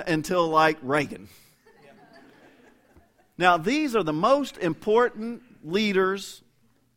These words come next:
in, I know I'm an American, in the most important country in the world in, for most of those,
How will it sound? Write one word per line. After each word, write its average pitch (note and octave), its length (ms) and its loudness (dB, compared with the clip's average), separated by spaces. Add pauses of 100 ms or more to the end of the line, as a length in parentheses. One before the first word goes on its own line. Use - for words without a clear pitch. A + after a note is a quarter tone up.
(200)
in, E3+ 540 -2 (500)
I F#2+ 160 -10
know C3 360 -6 (500)
I'm A2+ 180 -10
an C3 80 -6
American, C3+ 540 -6 (320)
in C3+ 100 -6
the C#3+ 80 -2
most D#3+ 340 -2
important F3+ 640 -6
country G3+ 680 -8 (180)
in F3 180 -2
the G#3+ 80 -2
world A3+ 540 -2 (1600)
in, A#2 420 -8
for B2 180 -8
most C#3+ 260 -4
of A#2 80 -8
those, G#2+ 240 -10